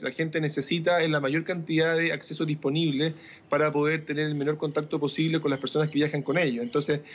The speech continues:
sí, estoy de acuerdo, sería súper adecuado que, eh, Metro fuese un poquito más, eh, laxo respecto de esa estrategia que había tomado, que tenía sentido probablemente desde un punto de vista de,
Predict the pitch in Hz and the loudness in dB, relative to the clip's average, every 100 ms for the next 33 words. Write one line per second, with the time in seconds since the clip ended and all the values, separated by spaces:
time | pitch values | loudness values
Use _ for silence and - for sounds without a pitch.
0 | - - 214 165 160 151 165 190 147 - | -16 -4 2 2 2 0 2 0 -2 -4
1 | 143 151 147 165 170 156 147 156 160 160 | 0 0 0 -2 0 0 0 0 2 0
2 | 156 - _ - 151 151 - 143 135 143 | -4 -16 _ 0 2 2 0 0 0 0
3 | 151 151 156 151 156 147 - 147 139 147 | -2 -2 -2 0 0 0 -2 -6 -2 -2
4 | 156 160 160 151 - - 127 127 147 190 | 0 2 0 -2 -10 -8 0 2 2 -2
5 | - 139 135 135 151 135 143 147 147 147 | -2 0 0 0 -4 -2 0 2 2 0
6 | 143 147 - 135 151 151 143 143 139 139 | 0 -4 -6 -2 0 0 2 2 0 0
7 | 147 151 156 151 - _ 131 147 170 160 | 0 2 0 -2 -10 _ -2 0 0 0
8 | 151 226 233 180 160 156 156 156 156 151 | 0 2 2 2 0 0 -2 -2 -4 -4
9 | 151 147 151 147 147 139 131 143 139 | -4 -2 -2 0 0 0 2 0 0